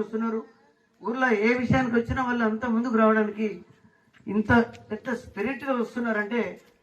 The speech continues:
అది మన అదృష్టంగా భావిస్తున్నాం. మరి అంతకంటే మించి నా అదృష్టంగా నేను భావిస్తున్నాను. ఎందుకంటే నా పీరియడ్లో నేను అడిగితే ఏ ఓ-, ఏ విషయంలో కూడా మా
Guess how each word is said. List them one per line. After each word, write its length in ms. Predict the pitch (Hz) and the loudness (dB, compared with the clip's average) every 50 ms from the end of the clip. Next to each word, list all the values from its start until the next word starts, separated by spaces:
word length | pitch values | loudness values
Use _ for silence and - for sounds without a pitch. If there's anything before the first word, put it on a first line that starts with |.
| _ _ _ - | _ _ _ -12
అది 120 | 185 185 196 196 | -8 -6 -2 -2
మన 120 | 196 190 190 190 180 | 0 0 0 -2 -2
అదృష్టంగా 480 | 180 202 202 196 - 202 196 196 185 180 170 | -4 -6 -8 -4 -2 -2 -2 -2 -2 -4 -4
భావిస్తున్నాం. 440 | 160 151 139 - - 135 127 123 - - _ _ _ _ _ _ _ _ _ - | -4 -6 -8 -12 -16 -18 -18 -18 -20 -20 _ _ _ _ _ _ _ _ _ -4
మరి 220 | 214 220 240 254 240 214 196 - - - _ _ _ _ _ _ _ - - - - _ _ _ _ _ _ _ _ _ _ _ _ _ | -2 -2 0 0 0 -2 -2 -4 -10 -16 _ _ _ _ _ _ _ -20 -20 -20 -20 _ _ _ _ _ _ _ _ _ _ _ _ _
అంతకంటే 420 | 180 190 208 262 233 233 247 247 247 233 | -10 -4 -2 0 0 0 0 0 0 0
మించి 260 | 240 233 226 - 247 269 233 208 190 | -2 -4 -4 -4 -4 -4 -2 -2 0
నా 80 | 196 208 226 | 2 2 2
అదృష్టంగా 420 | 226 233 233 - - 233 240 233 226 214 | 4 2 0 0 0 -2 -4 -2 -4 -6
నేను 120 | 196 170 156 | -6 -6 -4
భావిస్తున్నాను. 520 | 156 147 - 113 - - 131 127 123 - - - _ _ _ _ _ _ - _ - | -2 -2 -2 -2 -6 -8 -12 -12 -12 -16 -18 -20 _ _ _ _ _ _ -18 _ -6
ఎందుకంటే 440 | 170 202 220 220 233 226 220 233 226 202 185 180 | -2 0 4 6 6 8 10 10 8 8 6 2
నా 80 | 185 190 202 220 220 | 2 2 4 4 6
పీరియడ్లో 360 | 226 220 226 240 233 233 240 240 240 233 | 6 6 6 6 6 4 4 4 4 4
నేను 120 | 220 208 202 | 4 4 4
అడిగితే 320 | 202 214 220 - 240 226 220 220 - - - - - - - _ _ - 175 185 208 | 4 4 4 4 4 4 2 2 0 -6 -12 -14 -16 -16 -20 _ _ -14 -6 -2 0
ఏ 20 | 233 240 240 233 | 0 2 2 2
ఓ-, 140 | 240 240 - - 220 | 0 0 -4 -4 -2
ఏ 40 | 233 247 | -2 -2
విషయంలో 280 | 262 214 226 247 254 254 254 | -2 -4 -6 -6 -6 -4 -4
కూడా 100 | 254 254 240 | -4 -2 0
మా 80 | 226 | 2